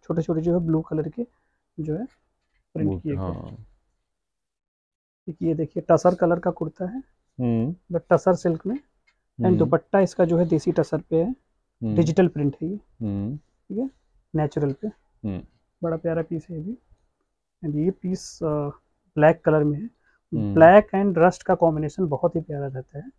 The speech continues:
Speaker 2: हम्म।
Speaker 1: कुर्ता आपका जो है देसी टसर पे है और
Speaker 2: हम्म।
Speaker 1: दुपट्टा भी देसी टसर पे है, but price वह है थर्ड, थ्री एट टू फ़ाइव रहने वाली है।
Speaker 2: हम्म।
Speaker 1: ये combination बहुत ही प्यारा है।
Speaker 2: बहुत, ये side में रख देना।
Speaker 1: And ये,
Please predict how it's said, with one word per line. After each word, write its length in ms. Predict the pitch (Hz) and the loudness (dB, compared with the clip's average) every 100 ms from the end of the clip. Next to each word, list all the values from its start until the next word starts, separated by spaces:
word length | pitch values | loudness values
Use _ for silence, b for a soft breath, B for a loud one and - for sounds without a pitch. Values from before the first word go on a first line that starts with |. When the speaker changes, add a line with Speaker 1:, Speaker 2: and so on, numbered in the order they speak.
| _ | _
Speaker 2:
हम्म। 340 | 104 98 95 127 | -8 -8 -10 -8
Speaker 1:
कुर्ता 280 | - 160 165 | -2 -2 4
आपका 280 | 180 175 185 | 4 4 0
जो 160 | 175 170 | 0 -2
है 60 | |
देसी 240 | 170 160 170 | -2 -4 -2
टसर 280 | 165 - | -2 -4
पे 140 | 175 175 | -6 -2
है 60 | |
और 120 | 185 262 _ _ _ _ _ _ 175 | -2 -4 _ _ _ _ _ _ -4
Speaker 2:
हम्म। 80 | |
Speaker 1:
दुपट्टा 400 | 156 - 165 - | -2 2 4 8
भी 120 | 208 196 | 8 8
देसी 240 | 165 - | 4 0
टसर 300 | 151 139 147 | -6 -6 -8
पे 140 | - | -8
है, 160 | 156 214 - - | -10 -10 -16 -8
but 100 | 156 | -8
price 420 | - 170 165 190 - | 2 6 6 4 2
वह 60 | |
है 100 | 185 | 0
थर्ड, 320 | 233 - 175 165 | 0 -2 -2 -2
थ्री 300 | _ 170 175 | _ -2 0
एट 180 | 175 - | -2 0
टू 120 | 180 | 0
फ़ाइव 220 | - 147 | 2 0
रहने 240 | 147 143 143 | 0 -2 -2
वाली 220 | 139 151 | -2 -4
है। 60 | |
Speaker 2:
हम्म। 240 | 202 95 90 _ | -6 -10 -14 _
Speaker 1:
ये 60 | 196 | 0
combination 500 | 185 180 175 160 190 | 4 4 4 2 0
बहुत 260 | 135 165 175 | 2 2 2
ही 60 | |
प्यारा 260 | - 139 143 | 0 -2 -4
है। 180 | 208 101 | -4 0
Speaker 2:
बहुत, 200 | 104 98 - | 0 0 0
ये 120 | 127 | 0
side 220 | - 110 | 2 0
में 120 | 107 | 0
रख 60 | 104 | 0
देना। 240 | 101 139 220 _ _ _ _ _ _ _ _ _ _ _ _ _ _ _ _ _ _ _ _ _ _ _ _ _ _ _ _ _ _ _ _ _ _ _ - | -2 -6 -10 _ _ _ _ _ _ _ _ _ _ _ _ _ _ _ _ _ _ _ _ _ _ _ _ _ _ _ _ _ _ _ _ _ _ _ -8
Speaker 1:
And 120 | 156 | -6
ये, 400 | 160 160 175 208 | -4 -2 0 -2